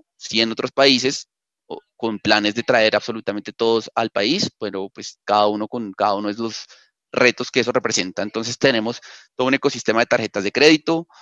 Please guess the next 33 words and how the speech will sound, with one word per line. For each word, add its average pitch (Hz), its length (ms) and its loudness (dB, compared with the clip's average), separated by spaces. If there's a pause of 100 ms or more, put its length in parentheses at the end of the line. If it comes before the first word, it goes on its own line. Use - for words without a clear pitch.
(320)
eh, 104 360 4
de 104 540 2
ingreso 113 440 0
de 120 40 4
dinero 107 200 2
a 101 40 4
la 104 60 2
cuenta, 135 500 2 (460)
eh, 101 280 -2
de 104 140 0
flujo 110 280 -2
de 120 80 4
dinero, 104 340 0
entonces, 107 400 -6
que 107 120 -4
sirve 101 260 -4
para 113 160 0
pagar 101 380 0 (100)
entre 104 580 -2
amigos, 170 520 0 (1040)
eh, 117 500 4
de 110 100 4
pagos 123 300 2
en 135 60 0
el 127 100 2
mundo 113 200 -4
físico 131 320 -2
a - 20 -4
través 104 220 0
de 117 80 -2
códigos 123 340 -2
Q 110 240 -4
R, 120 300 2